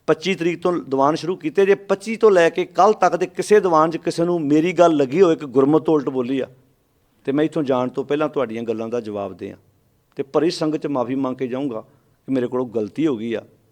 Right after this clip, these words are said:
ਮੈਨੂੰ ਇਹ ਬੋਲਣਾ ਨਹੀਂ ਸੀ ਚਾਹੀਦਾ, ਜੇ ਸਿਆਣੇ ਬਣ ਜਾਈਏ ਆਪਾਂ ਤੇ। ਪਰ ਇੱਧਰ ਧਿਆਨ ਹੈ ਨਹੀਂ, ਤੇ ਮੈਂ ਇਹ ਨਹੀਂ ਕਹਿੰਦਾ ਵੀ ਉਹ ਚੰਗੇ ਨੇ, ਮਾੜੇ ਨੇ, ਮੈਂ ਤੇ ਇਹ ਕਹਿੰਦਾ ਵੀ ਜੇ ਅਸੀਂ ਆਪਣੇ ਫਰਜ਼ਾਂ ਦੀ ਪੂਰਤੀ ਕਰ ਲਈਏ ਤੇ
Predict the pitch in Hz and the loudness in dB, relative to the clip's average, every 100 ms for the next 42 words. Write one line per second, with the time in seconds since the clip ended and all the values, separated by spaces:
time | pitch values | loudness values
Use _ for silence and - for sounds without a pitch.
0 | _ _ _ - 131 135 139 110 107 107 | _ _ _ -8 -2 2 0 0 -6 -6
1 | 107 113 104 95 101 - - _ - 139 | -8 -12 -14 -14 -12 -14 -20 _ -10 -8
2 | - 117 107 98 95 92 95 92 - - | -6 -6 -6 -8 -12 -12 -12 -12 -16 -20
3 | - _ _ _ - 139 170 185 190 175 | -20 _ _ _ -8 -6 -2 2 0 2
4 | 156 113 143 104 101 _ 139 156 180 233 | 0 0 -4 -6 -12 _ -4 0 2 2
5 | 226 208 202 190 196 185 - _ _ _ | 0 2 2 6 6 6 0 _ _ _
6 | _ _ 190 180 185 185 185 165 165 170 | _ _ 0 4 4 4 2 4 2 4
7 | 180 196 - 202 226 196 214 220 165 196 | 0 0 4 6 6 4 0 0 2 2
8 | 208 190 214 233 - 170 170 220 220 220 | 4 4 4 0 2 0 4 4 2 -2
9 | 180 147 156 135 107 107 107 - | -4 -4 -4 -2 -2 -4 -8 -10